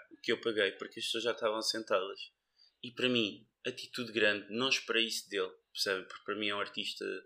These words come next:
soberbo, mas não esperava isso dele e o gajo,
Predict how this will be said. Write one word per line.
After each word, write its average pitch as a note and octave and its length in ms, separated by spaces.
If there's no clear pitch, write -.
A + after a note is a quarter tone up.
soberbo, G2 520
mas A2 200
não A#2 120
esperava A2+ 500
isso A2 300
dele A2+ 300
e A2+ 60
o G#2 40
gajo, A2 420